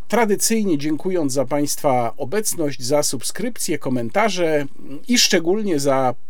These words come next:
mecenat, który umożliwia istnienie tego kanału. Chciałbym też bardzo podziękować za, po pierwsze, zaproszenie do Gliwic, gdzie byłem w ciągu ostatniego tygodnia, e,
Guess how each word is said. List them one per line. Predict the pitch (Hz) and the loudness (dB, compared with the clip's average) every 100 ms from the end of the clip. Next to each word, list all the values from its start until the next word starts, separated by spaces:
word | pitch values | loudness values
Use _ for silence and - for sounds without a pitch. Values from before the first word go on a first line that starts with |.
| - | -2
mecenat, | 131 139 - 208 120 - | 0 2 2 2 0 -4
który | - 123 | -4 -2
umożliwia | 120 120 113 127 131 | -2 -2 -2 -2 -2
istnienie | 113 - - 127 120 113 - - - | 0 -2 -2 -2 -2 -2 -4 -6 -4
tego | - 143 143 | -2 0 0
kanału. | - 117 107 95 139 254 - - - - | -2 -2 -2 0 0 0 -2 -4 -6 -4
Chciałbym | - 175 202 | 2 2 2
też | 185 165 - - | 0 0 -2 -4
bardzo | 117 107 175 202 190 | -4 2 4 4 0
podziękować | - 156 165 165 185 165 127 - - - | -2 -2 -2 0 2 2 0 -4 -6 -4
za, | 113 123 143 139 127 110 | -2 0 0 2 0 -2
po | 190 | -2
pierwsze, | 196 156 127 - 113 | 2 2 2 -4 -2
zaproszenie | 156 - 185 - 185 170 | -2 0 0 0 0 -2
do | 143 139 135 131 - - - | 0 2 2 0 -4 -6 -6
Gliwic, | 123 151 190 170 127 104 - 127 | -4 2 2 2 -2 -4 -4 -4
gdzie | 120 110 131 127 123 117 | -6 -2 0 0 -2 -4
byłem | 110 127 139 127 123 113 | -4 0 2 2 2 -4
w | - | 0
ciągu | 196 208 202 | 0 0 -2
ostatniego | 165 - 147 165 151 135 | -2 -2 -2 -2 -2 -2
tygodnia, | 143 135 139 117 110 | -2 0 0 0 -2
e, | 104 | -4